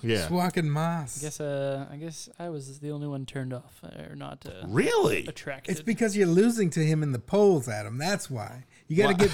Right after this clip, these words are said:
Speaker 2: beyond
Speaker 3: <laughs> Yeah,
Speaker 2: that.
Speaker 3: he's the one pulling
Speaker 2: You
Speaker 3: it
Speaker 2: gotta
Speaker 3: in.
Speaker 2: get beyond that.
Speaker 1: What? What's? Why didn't you? Uh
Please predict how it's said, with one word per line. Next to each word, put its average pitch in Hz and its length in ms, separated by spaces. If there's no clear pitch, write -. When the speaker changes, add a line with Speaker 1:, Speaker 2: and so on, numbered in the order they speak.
Speaker 2:
beyond 180 440
Speaker 3:
<laughs> - 20
Yeah, 175 80
Speaker 2:
that. 135 240
Speaker 3:
he's 220 260
the 175 140
one 151 240
pulling 151 340
Speaker 2:
You 175 60
Speaker 3:
it - 20
Speaker 2:
gotta 202 120
Speaker 3:
in. 180 40
Speaker 2:
get 175 240
beyond 165 580
that. 127 120
Speaker 1:
What? 175 240
What's? 185 320
Why 156 420
didn't 175 300
you? 170 180
Uh 175 540